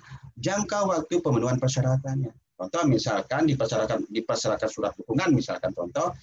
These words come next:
yang dijustifikasi hanya bisa dipenuhi peserta misalkan dalam tiga hari kerja, jangan sampai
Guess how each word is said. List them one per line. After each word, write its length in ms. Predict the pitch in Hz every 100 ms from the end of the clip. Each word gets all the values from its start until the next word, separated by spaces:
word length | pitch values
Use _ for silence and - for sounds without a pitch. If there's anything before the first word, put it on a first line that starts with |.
| - - -
yang 400 | 107 135 131 120
dijustifikasi 1120 | 135 135 131 135 131 135 170 139 254 160 - - -
hanya 320 | 127 131 120
bisa 480 | 143 - 180 131 -
dipenuhi 560 | 139 135 127 131 135
peserta 400 | 131 139 131 160
misalkan 480 | 131 117 113 110 113
dalam 160 | 107 104
tiga 280 | 104 98
hari 120 | 95 -
kerja, 400 | 95 - 98 127 - - - -
jangan 260 | 127 139 131
sampai 560 | 101 92 - 120 156